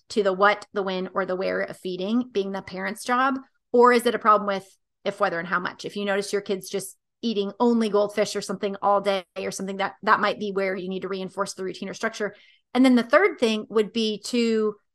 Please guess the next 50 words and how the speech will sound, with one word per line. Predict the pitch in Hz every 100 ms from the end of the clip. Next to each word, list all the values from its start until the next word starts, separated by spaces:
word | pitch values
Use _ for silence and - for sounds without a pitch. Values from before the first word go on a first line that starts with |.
| _
start | - 247 247 247
creating | - 220 233 277 202 190
some | - 208 214 208 202 190 _
structure | - - - 208 - 226
around | 214 202 185 180
the | 180
day | 170 262 208 202 - _
so | - 226
that | 220
you | 226 247
can | 277 240
then | 220 226
kind | 226 214
of | 202 180 _ _ _ _ _
test | - 220 254 - - - _ _ _ _ -
and | 226 208 202 196 185 175 _
reevaluate | 196 226 208 180 170 226 269 311 -
as | 196 196
you | 190
go | 185 175
through | 175 180
it. | -
Because | 190 208 196
every | 220 269
time | 262 247
we | 202
try | - 202 196
something | 208 202 196 185
with | 180
our | 185
kids, | - 330 233 208
we | 233
need | 254
to | 240
be | 233
tuned | - 208 214
in | 214
with | 214
their | 202
body. | 185 185 220
We | 240
need | 196 180
them | 190 226
to | 233
be | 190
tuned | - 185 175
in | 180
with | 175
their | 180
body. | 165 175 180 226